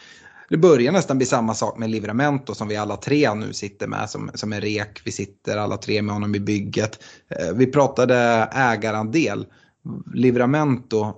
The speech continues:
eh, han har en ägarandel på arton procent. Jag tycker den är låg. Jag tycker det är en perfekt,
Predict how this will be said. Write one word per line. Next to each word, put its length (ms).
eh, 420
han 180
har 180
en 100
ägarandel 500
på 100
arton 400
procent. 320
Jag 120
tycker 220
den 220
är 60
låg. 380
Jag 100
tycker 60
det 40
är 40
en 60
perfekt, 520